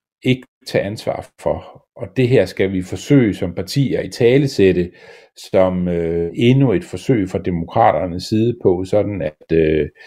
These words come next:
at, øh, sværte det republikanske parti til. Øh, det,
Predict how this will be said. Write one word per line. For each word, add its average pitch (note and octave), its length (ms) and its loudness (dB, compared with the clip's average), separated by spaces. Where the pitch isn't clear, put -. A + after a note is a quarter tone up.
at, F#2+ 240 -2
øh, E2 260 -2
sværte F#2 640 0
det B2 120 -4
republikanske E2+ 760 -4
parti G2 300 -8
til. F2 180 0
Øh, F2+ 300 4
det, A#2+ 300 -2